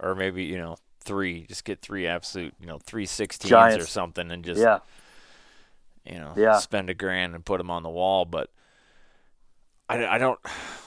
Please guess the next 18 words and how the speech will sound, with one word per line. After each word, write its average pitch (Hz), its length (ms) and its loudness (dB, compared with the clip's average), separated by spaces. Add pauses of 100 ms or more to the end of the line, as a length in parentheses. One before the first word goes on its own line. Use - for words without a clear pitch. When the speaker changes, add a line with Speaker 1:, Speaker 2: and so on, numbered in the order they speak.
(320)
Speaker 1:
I 98 100 -4
don't 120 140 0
know 101 140 2
that 95 140 0
I 95 100 4
could 87 160 -6
put 104 140 0
a 87 40 0
knife 92 340 0
to 95 120 -4
a 87 40 -4
sixteen-inch 90 680 -8
fish. 95 420 -2
I 90 60 -4
just 92 220 -6
don't, 95 200 0
I, 92 120 4
ju-, 92 100 6